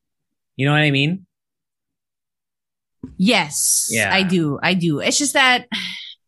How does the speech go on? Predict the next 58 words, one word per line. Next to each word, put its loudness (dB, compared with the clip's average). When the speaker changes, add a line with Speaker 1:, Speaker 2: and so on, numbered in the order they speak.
Speaker 2:
I 2
feel 0
like 2
it -2
won't 0
be 0
as 0
mu-, 0
I 4
mean, 0
like, 2
unless -2
you -2
have -2
a -4
really -2
high 0
ceiling, -2
Speaker 1:
Mm-hmm. 2
Speaker 2:
I 0
feel 0
like 0
it -2
won't -2
be 0
as -2
much 0
as 0
you 0
expect -4
it -6
to -4
be. -6
Speaker 1:
Yeah, -2
yeah, -6
yeah. -10
And -2
that's 0
the -2
reason 2
Speaker 2:
You 2
Speaker 1:
why 4
Speaker 2:
know? 2
Speaker 1:
I, 0
I, -2
I 0
didn't, -2
I 0
opted -4
to -6
get 0
Speaker 2:
Didn't 0
Speaker 1:
just -2
Speaker 2:
push -4
through. -4
Speaker 1:
Yeah, 2
because -2
Speaker 2:
Yeah. -4